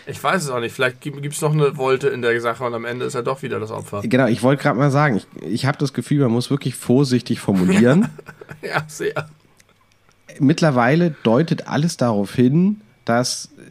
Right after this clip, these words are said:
Speaker 2: die Situation nicht so abgelaufen ist, wie er sie beschrieben hat. Von
Speaker 1: Ja.
Speaker 2: der wir ausschweifend erzählt haben und auch, was das emotional mit uns gemacht hat. Und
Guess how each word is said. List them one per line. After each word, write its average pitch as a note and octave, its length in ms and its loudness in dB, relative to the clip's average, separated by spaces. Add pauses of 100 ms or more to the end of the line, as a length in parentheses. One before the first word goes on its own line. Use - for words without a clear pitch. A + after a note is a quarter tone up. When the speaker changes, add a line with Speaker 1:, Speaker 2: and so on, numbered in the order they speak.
(140)
Speaker 2:
die B2+ 220 -2
Situation B2+ 800 0
nicht D3+ 240 0
so E3 140 0
abgelaufen C3+ 680 2
ist, B2+ 200 -6
wie C3 140 0
er A#2 180 2
sie A#2 100 -2
beschrieben E2+ 440 -4
hat. D2 220 -12 (260)
Von G#2 280 0
Speaker 1:
Ja. B2 80 -2
Speaker 2:
der A#2+ 280 2
wir G#2+ 320 2
ausschweifend G2+ 540 0
erzählt C3 380 -2
haben A#2+ 260 0
und G#2 80 0
auch, G#2 200 -2
was G#2+ 140 -2
das G#2 140 -4
emotional G2 520 -2
mit G2 120 -4
uns G2+ 260 -2
gemacht F2 320 -4
hat. B2 140 0
Und G2 180 -2